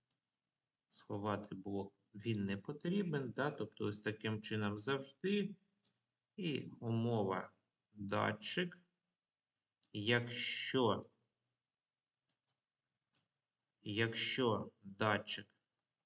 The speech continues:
торкається, наш пак-хантер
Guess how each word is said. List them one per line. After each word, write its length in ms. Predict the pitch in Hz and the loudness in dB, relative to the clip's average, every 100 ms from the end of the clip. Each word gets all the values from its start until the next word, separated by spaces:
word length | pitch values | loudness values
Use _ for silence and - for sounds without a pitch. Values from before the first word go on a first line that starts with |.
| _ _ _ | _ _ _
торкається, 1200 | - 117 117 117 127 117 104 101 - - 110 104 98 _ _ _ _ | 2 4 4 2 6 8 6 2 -6 -4 2 2 0 _ _ _ _
наш 440 | 107 104 98 98 - | -4 0 0 -2 -2
пак-хантер 920 | 104 98 - _ 110 107 101 101 90 | -2 -2 -4 _ 2 2 2 -2 -4